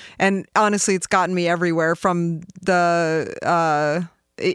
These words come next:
from even when I opened my production company, I basically been fired from every job I'd ever worked at. And so finally I was like, "Well, I guess I have to work for myself because I'm the only one who's gonna keep me hired."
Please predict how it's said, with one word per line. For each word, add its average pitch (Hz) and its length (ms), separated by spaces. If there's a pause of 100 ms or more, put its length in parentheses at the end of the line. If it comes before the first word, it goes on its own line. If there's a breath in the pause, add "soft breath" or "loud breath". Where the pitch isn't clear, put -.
from 214 220
even 202 240
when 190 140
I 175 260
opened 202 360
my 196 120
production 196 460
company, 202 440
I 170 260
basically 175 680
been 170 220
fired 175 320
from 175 120
every 170 220
job 160 240
I'd 160 160
ever 160 160
worked 160 300
at. 196 280
And 160 540 (380 loud breath)
so - 180
finally 190 320
I 180 80
was 170 140
like, 175 100
"Well, 262 220
I 190 80
guess 214 180
I 208 80
have 208 160
to 202 80
work 202 240
for 220 140
myself 202 640 (100)
because 202 320
I'm 196 160
the 190 80
only 190 200
one 185 180
who's 175 140
gonna 185 260
keep - 240
me 196 100
hired." 196 400